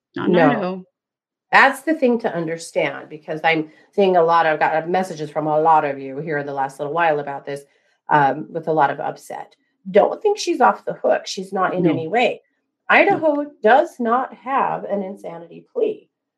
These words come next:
Speaker 2: So she's
Speaker 1: Right.
Speaker 2: not entitled to that. What
Speaker 1: No.
Speaker 2: Idaho does is restorative. So they will
Speaker 1: Right.
Speaker 2: send her to a state mental hospital, likely Bl-, Blackfoot South, which is
Speaker 1: Yeah.
Speaker 2: about eighty miles from here.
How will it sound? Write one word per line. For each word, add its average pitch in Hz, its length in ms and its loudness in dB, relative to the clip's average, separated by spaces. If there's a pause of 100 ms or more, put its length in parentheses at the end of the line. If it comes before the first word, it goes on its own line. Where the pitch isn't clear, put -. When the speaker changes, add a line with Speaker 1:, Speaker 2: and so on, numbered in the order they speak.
Speaker 2:
So 175 60 2
she's 170 140 -4
Speaker 1:
Right. 170 80 2
Speaker 2:
not 262 200 4
entitled 254 560 0
to - 140 -18
that. 139 400 -14
What 180 160 0
Speaker 1:
No. - 80 -8
Speaker 2:
Idaho 269 400 2
does 185 360 -2 (100)
is 175 280 -8
restorative. 190 800 -4 (560)
So 196 180 6
they 202 180 4
will 262 80 0
Speaker 1:
Right. 330 80 -4
Speaker 2:
send 294 420 0
her 285 220 -4
to 226 200 -4
a 214 60 0
state 214 340 0
mental 196 320 -8
hospital, 160 680 -4
likely 190 380 0
Bl-, 214 100 -6 (100)
Blackfoot - 480 -2
South, 175 460 -2
which 180 200 -10
is 175 120 -14
Speaker 1:
Yeah. 202 80 -6
Speaker 2:
about 170 500 2 (420)
eighty 202 220 6
miles 156 380 2
from 156 200 -12
here. 147 300 -12